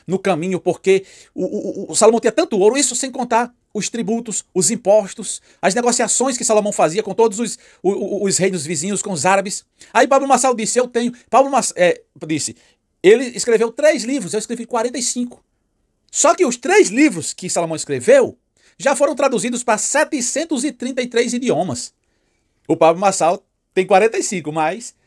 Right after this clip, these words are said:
desculpa aí, Pablo. Os livros de Salomão, todo mundo conhece. Salomão é conhecido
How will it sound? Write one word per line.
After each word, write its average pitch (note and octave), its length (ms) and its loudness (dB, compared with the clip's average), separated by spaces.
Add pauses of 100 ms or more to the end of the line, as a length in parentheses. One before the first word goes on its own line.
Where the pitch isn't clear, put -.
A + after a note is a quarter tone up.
(440)
desculpa C4 340 2
aí, B3+ 100 4
Pablo. A#2 320 -2 (1040)
Os G#3+ 160 6
livros A#3+ 220 0
de A#3+ 80 -2
Salomão, A#3+ 560 0 (260)
todo D#4 320 6
mundo F#4 220 0
conhece. F3 440 -4
Salomão C4+ 360 2
é - 40 0
conhecido B3 720 -6